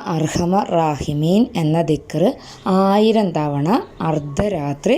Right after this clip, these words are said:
നിങ്ങൾ ചൊല്ലുക. ഒരിക്കൽ കൂടി പറയാം. യാ അർഹമർ റാഹിമീൻ എന്ന ദിക്ർ ആയിരം തവണ നിങ്ങൾ അർദ്ധരാത്രിയിൽ ചൊല്ലിയതിന് ശേഷം നിങ്ങൾ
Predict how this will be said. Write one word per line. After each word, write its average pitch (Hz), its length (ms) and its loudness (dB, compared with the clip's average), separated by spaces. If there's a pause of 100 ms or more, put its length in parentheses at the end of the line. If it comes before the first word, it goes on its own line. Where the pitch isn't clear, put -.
നിങ്ങൾ 160 320 0
ചൊല്ലുക. 139 500 -4 (1400)
ഒരിക്കൽ 208 420 2
കൂടി 226 280 2
പറയാം. 151 440 2 (360)
യാ 190 260 4 (220)
അർഹമർ 185 640 0
റാഹിമീൻ 165 760 2 (120)
എന്ന 156 320 0
ദിക്ർ 151 440 -2 (640)
ആയിരം 208 560 4
തവണ 156 280 0 (180)
നിങ്ങൾ 175 260 2 (140)
അർദ്ധരാത്രിയിൽ 156 1000 0
ചൊല്ലിയതിന് 165 720 0
ശേഷം 147 540 -4 (240)
നിങ്ങൾ 190 280 2